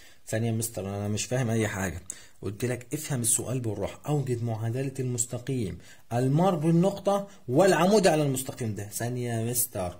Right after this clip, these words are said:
أنت قلت لي العمودي، يعني إيه؟ قلت لي عمودي، قلت لي أول ما تسمع كلمة عمودي أو يوا-، الموازي يبقى تختار، لو كان عمودي يبقى ميم واحد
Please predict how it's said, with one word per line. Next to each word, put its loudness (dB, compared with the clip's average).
أنت -4
قلت -6
لي 2
العمودي، -2
يعني -6
إيه؟ -2
قلت -8
لي 0
عمودي، 0
قلت -4
لي 0
أول -2
ما -8
تسمع -6
كلمة 2
عمودي 0
أو 6
يوا-، 4
الموازي 2
يبقى 2
تختار، 4
لو 2
كان 4
عمودي 4
يبقى 2
ميم 6
واحد 4